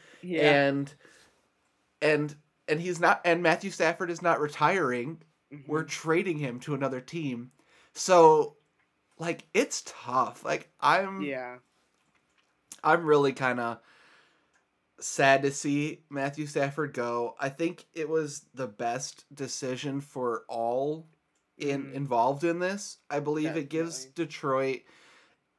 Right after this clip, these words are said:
Speaker 2: a chance to start a full rebuild, which we have not done since we got Matthew Stafford. You know,
Speaker 1: Mm-hmm.
Speaker 2: it's always been building around Matthew Stafford, and now it's a chance where we get to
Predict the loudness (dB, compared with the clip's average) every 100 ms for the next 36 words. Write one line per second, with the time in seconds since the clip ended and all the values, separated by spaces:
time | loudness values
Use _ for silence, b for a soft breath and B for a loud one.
0 | -10 -8 -8 -4 -4 -4 -8 -10 -10 -8
1 | -4 0 0 0 -8 -12 -6 -4 -4 -4
2 | -4 -2 -2 -4 -6 -8 -6 -6 -10 -10
3 | -10 -8 -8 -10 -14 _ _ _ _ _
4 | _ -10 -4 -4 -2 -4 -2 -2 -4 -14
5 | -16 -16 -12 -12 -12 -18 -20 _ _ _
6 | _ -8 -6 -6 -8 -14 -18 -10 -8 0
7 | 4 4 4 -2 -2 -2 -2 -2 -4 -4
8 | -2 -4 -6 -10 -12 -16 -14 -14 -10 -10
9 | -8 -8 -8 -4 -2 -2 -6 -6 -4 -4
10 | -6 -6 -4 -6 -6 -8 -6 -6 -10